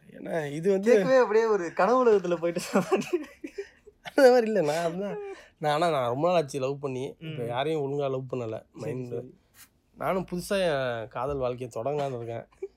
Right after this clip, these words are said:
Speaker 1: அதனால,
Speaker 2: ஓகே, டஸ்ட்.
Speaker 1: ஆ.
Speaker 2: உங்க காதல் வாழ்க்கையை தொடங்க.
Speaker 1: ஆமா, அட்மாஸ் நீங்களும் வந்து,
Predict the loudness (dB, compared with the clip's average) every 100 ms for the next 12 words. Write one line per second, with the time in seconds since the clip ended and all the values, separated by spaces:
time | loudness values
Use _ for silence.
0 | _ _ -12 -6 -4 -2 -2 -2 -2 -4
1 | -4 -4 -6 -4 -2 2 4 2 2 0
2 | 0 -2 -6 -8 -8 -8 -6 -2 -2 -2
3 | -2 0 0 2 4 8 8 8 6 4
4 | 0